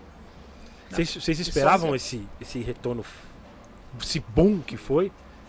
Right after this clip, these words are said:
Speaker 2: Ah, esperava, né? Porque a gente tava num momento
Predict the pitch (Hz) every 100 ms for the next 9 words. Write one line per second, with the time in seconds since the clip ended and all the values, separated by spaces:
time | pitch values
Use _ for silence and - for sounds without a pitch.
0 | - - - - - - - - - -
1 | - - 147 143 - - 214 139 160 175
2 | 143 156 175 135 - - - - - -
3 | 170 - 185 160 180 - - 190 170 190
4 | 190 185 180 175 185 190 202 190 170 180
5 | 240 254 170